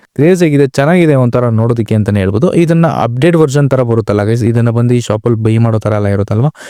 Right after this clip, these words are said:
ಇಲ್ಲ ಕಾರ್ನರ್ ಅಲ್ಲಿ ಹೋಗಿ ಅಲ್ಲೊಂದು ಇವೆಂಟ್ ಅಲ್ಲಿ ಕಲೆಕ್ಟ್ ಮಾಡ್ಕೊಳ್ಳೋ ತರ ಇರುತ್ತೆ. ಅದು ಒಂದ್ ಸ್ವಲ್ಪ ಕಂಪ್ಲೀಟ್ ಮಾಡ್ಕೊಂಡು ಅದು ಹೆಂಗ್ ತಗೊಳ್ಳೋದು ಅಂತ ನಿಮ್ಗೂ ಗೊತ್ತಿರುತ್ತೆ. ಇಲ್ಲಿ ನೋಡ್ಬೋದು ಯಾವ ತರ ಕಾಣಿಸ್ತಿದೆ ಅಂತ. ಅಲ್ಲೇನೋ ವೆಹಿಕಲ್ ಅಲ್ಲಿ ಸ್ಮೋಕ್ ಬರೋ ತರ, ಅದು ಸ್ನೋಬಾಲ್ ಹೋಗುತ್ತಲ್ವಾ, ಅದ್ರಿಂದ ಸ್ಮೋಕ್ ಬರೋ ತರ ಒಂದ್ ಸ್ವಲ್ಪ ಅಪ್ಡೇಟ್ ಮಾಡಿರೋ ತರ.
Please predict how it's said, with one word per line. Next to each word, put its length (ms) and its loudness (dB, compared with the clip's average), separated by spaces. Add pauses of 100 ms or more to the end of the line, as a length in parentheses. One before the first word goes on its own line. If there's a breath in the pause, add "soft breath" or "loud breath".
(140 loud breath)
ಇಲ್ಲ 120 2
ಕಾರ್ನರ್ 440 0
ಅಲ್ಲಿ 140 2
ಹೋಗಿ 220 0
ಅಲ್ಲೊಂದು 360 2
ಇವೆಂಟ್ 260 0
ಅಲ್ಲಿ 140 -2
ಕಲೆಕ್ಟ್ 320 -4
ಮಾಡ್ಕೊಳ್ಳೋ 280 -2
ತರ 140 -4
ಇರುತ್ತೆ. 300 -2
ಅದು 160 -2
ಒಂದ್ 140 -2
ಸ್ವಲ್ಪ 220 -4 (440)
ಕಂಪ್ಲೀಟ್ 300 -2
ಮಾಡ್ಕೊಂಡು 280 -2
ಅದು 100 -2
ಹೆಂಗ್ 160 -2
ತಗೊಳ್ಳೋದು 280 0
ಅಂತ 120 -4
ನಿಮ್ಗೂ 280 0
ಗೊತ್ತಿರುತ್ತೆ. 380 -4
ಇಲ್ಲಿ 160 2
ನೋಡ್ಬೋದು 340 2
ಯಾವ 320 0
ತರ 200 -2
ಕಾಣಿಸ್ತಿದೆ 420 -2
ಅಂತ. 180 -2
ಅಲ್ಲೇನೋ 500 0
ವೆಹಿಕಲ್ 340 0
ಅಲ್ಲಿ 140 2
ಸ್ಮೋಕ್ 400 -2
ಬರೋ 200 0
ತರ, 160 -4
ಅದು 280 -2
ಸ್ನೋಬಾಲ್ 460 -2
ಹೋಗುತ್ತಲ್ವಾ, 480 -2 (500)
ಅದ್ರಿಂದ 320 0
ಸ್ಮೋಕ್ 380 -2
ಬರೋ 180 0
ತರ 140 -2
ಒಂದ್ 200 0
ಸ್ವಲ್ಪ 240 -4 (120)
ಅಪ್ಡೇಟ್ 360 -4
ಮಾಡಿರೋ 280 -2
ತರ. 140 -6